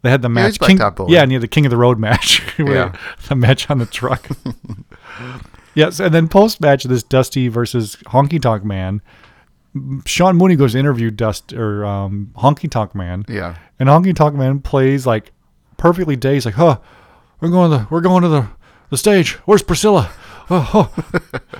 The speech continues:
Speaker 2: Yeah.
Speaker 1: Uh, Honky Tonk Man. And then he's all out of it and everything. And
Speaker 2: Mm-hmm.
Speaker 1: it was, yeah, I thought he played fun.
Speaker 2: He
Speaker 1: His
Speaker 2: did.
Speaker 1: hair was all goofy, looked like a Sideshow Bob.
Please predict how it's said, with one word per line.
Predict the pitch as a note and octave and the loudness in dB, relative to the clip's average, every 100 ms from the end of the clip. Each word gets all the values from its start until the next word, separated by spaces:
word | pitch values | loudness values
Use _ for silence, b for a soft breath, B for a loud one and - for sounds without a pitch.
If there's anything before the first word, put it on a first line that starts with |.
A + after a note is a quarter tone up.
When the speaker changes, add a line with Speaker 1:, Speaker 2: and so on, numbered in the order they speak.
| _ - | _ -6
Speaker 2:
Yeah. | C#3+ D3+ C#3+ | -2 -2 -4
Speaker 1:
Uh, | |
Honky | D3 C3+ F3 F3+ E3+ | -6 -4 2 2 4
Tonk | F3 F3 | 2 4
Man. | F3 C3+ B2+ | 2 0 -2
And | B2 | -4
then | B2 A#2+ | -2 -4
he's | B2+ C#3+ C3+ | -4 -2 2
all | B2+ B2 | 2 2
out | A2 A2+ | 0 0
of | A2 | -2
it | A#2 | -2
and | A#2 | -4
everything. | A2+ A2+ A#2 A2 | -4 -4 -4 -4
And | G#2+ | -4
Speaker 2:
Mm-hmm. | B2 B2+ G3+ | -4 -4 -6
Speaker 1:
it | |
was, | A3+ F3+ - _ F3 | -6 -10 -18 _ -6
yeah, | G3+ | -6
I | |
thought | F#3+ F#3 | -4 -4
he | E3 | -4
played | D3+ C3 | -4 -4
fun. | - - A#2 G#2+ | -6 -2 -2 -2
Speaker 2:
He | C3 C#3+ | -2 0
Speaker 1:
His | G#2 | 0
Speaker 2:
did. | F2+ | 0
Speaker 1:
hair | A#2+ | 0
was | A#2 | 2
all | A#2 A#2 | 0 0
goofy, | A2 A#2+ - | -2 -6 -6
looked | A#2 B2+ | -10 -8
like | A2+ | -10
a | |
Sideshow | - A#2 - A2+ | -2 -4 -2 -4
Bob. | G#2 G2+ G#2 | -2 -2 -4